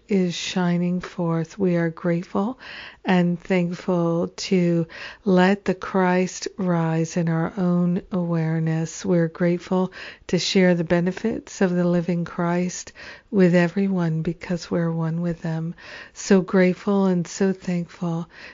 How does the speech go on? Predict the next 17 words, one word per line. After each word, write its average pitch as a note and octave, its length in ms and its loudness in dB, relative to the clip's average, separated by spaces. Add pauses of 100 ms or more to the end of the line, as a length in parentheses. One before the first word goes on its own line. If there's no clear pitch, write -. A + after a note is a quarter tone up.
(160)
that - 420 0 (220)
we F#3+ 180 6
are F3 280 4
already E3+ 1040 2 (800)
perfect. - 760 -4 (480)
In F3+ 160 2
gratitude, E3+ 1040 4
we D#3+ 260 4
let D#3+ 720 0
it D#3+ 460 -6 (160)
be, D#3 400 -6 (120)
and E3 240 -6
so D#3+ 380 -6
it E3 140 0
is. D#3+ 480 -4 (1000)
Amen. F3 840 6 (420)
Amen. D#3+ 960 0